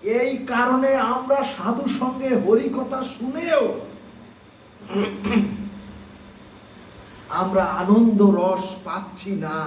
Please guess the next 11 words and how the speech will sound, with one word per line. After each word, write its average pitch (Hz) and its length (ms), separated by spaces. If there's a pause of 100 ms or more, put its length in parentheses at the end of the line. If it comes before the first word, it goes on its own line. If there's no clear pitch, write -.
(1000)
এরপরে 196 760 (180)
ভক্তি 196 480
সন্দর্ভ 202 800
গ্রন্থে 226 920 (580)
জীব 226 280
গোস্বামী 233 760 (120)
পাদ 226 340 (100)
স্পষ্ট - 580
করে 240 260
বলে 226 280
দিলেন, 277 360